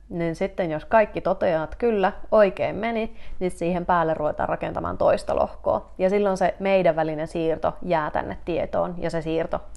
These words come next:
myös sitten virallisesti tapahtuu. Lohkoketju. Eli oli näitä lohkoja, jotka menee toistensa päälle, ja niistä syntyy lohkoketju. Hyvin yksinkertaista. Mut lohkoketjua vois ajatella myös tämmöisenä niinku todella suurena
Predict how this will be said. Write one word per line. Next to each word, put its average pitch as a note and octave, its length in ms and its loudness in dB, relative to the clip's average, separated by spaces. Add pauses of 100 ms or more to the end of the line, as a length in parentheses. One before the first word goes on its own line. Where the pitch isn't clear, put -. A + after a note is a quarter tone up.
myös D#3+ 220 -4
sitten - 480 -6
virallisesti F3 580 -4
tapahtuu. A3 540 -2
Lohkoketju. G#3 800 2 (360)
Eli G3 340 0 (100)
oli C#4 180 6
näitä E3 320 -2
lohkoja, - 500 2 (380)
jotka F3+ 340 2 (260)
menee F#3 360 0
toistensa F3 480 2 (100)
päälle, C#4 400 2 (100)
ja G#3+ 120 2
niistä G#3 280 -2
syntyy F3 380 0
lohkoketju. - 720 -2 (220)
Hyvin G#3+ 240 0
yksinkertaista. - 800 -4 (640)
Mut F#3+ 120 -6
lohkoketjua G3+ 720 2
vois F3+ 200 4
ajatella F#3 480 2
myös E3 240 -4
tämmöisenä E3 540 -4
niinku D#3+ 260 -4
todella F3 500 4
suurena D#3+ 500 -2